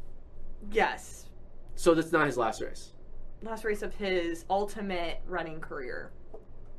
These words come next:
Speaker 1: was this past weekend.
Speaker 2: Yeah, but, you know, what if he get, he's, he's gonna be, his career now is gonna be being a celebrity,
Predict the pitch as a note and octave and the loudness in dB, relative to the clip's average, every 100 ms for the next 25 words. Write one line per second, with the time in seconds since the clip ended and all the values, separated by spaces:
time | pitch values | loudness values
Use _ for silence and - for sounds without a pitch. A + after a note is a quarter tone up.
0 | - - - - - - - - - - | -10 -8 -8 -10 -12 -12 -12 -12 -12 -12
1 | F3 G3+ F3 D#3+ - - - - - E3+ | -2 4 4 2 -4 -8 -14 -18 -4 -2
2 | - - - - - - - - - - | -2 -4 -6 -8 -12 -14 -12 -12 -12 -12
3 | - - - - - - A#2+ - - - | -8 -8 -8 -8 -6 -2 -2 -2 -8 -8
4 | - F3 C3+ D3 - - - - C#3+ D#3 | 4 6 8 6 2 -6 -4 -4 2 2
5 | D#3+ F3 E3+ E3 - A3 E4+ C4+ - G#3 | 2 2 2 2 -2 2 2 2 -2 0
6 | G#3+ A3+ A3 G#3 G3+ F3 - - D#3+ F3+ | 2 4 4 6 6 6 2 4 8 8
7 | A3+ D#3 C#3+ C#3+ C#3+ C#3+ D3+ - D3 C#3 | 8 6 8 6 6 4 2 4 2 4
8 | C#3 C#3 C3+ B2+ A#2+ - - - - - | 4 2 2 -2 -6 -10 -10 -10 -6 -4
9 | - - - D#3+ D3 C#3+ C#3+ B2 - C3 | -6 -6 2 6 8 6 2 -2 0 2
10 | B2 F#3+ - - | 6 4 2 -6